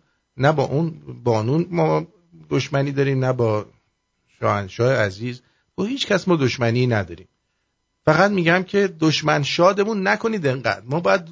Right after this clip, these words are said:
روی چیز دیگه فوکوس بکنیم، ولی این اتفاقی که میفته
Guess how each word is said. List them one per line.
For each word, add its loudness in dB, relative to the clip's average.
روی -6
چیز -12
دیگه -4
فوکوس -2
بکنیم، 0
ولی 0
این -6
اتفاقی 0
که -4
میفته 0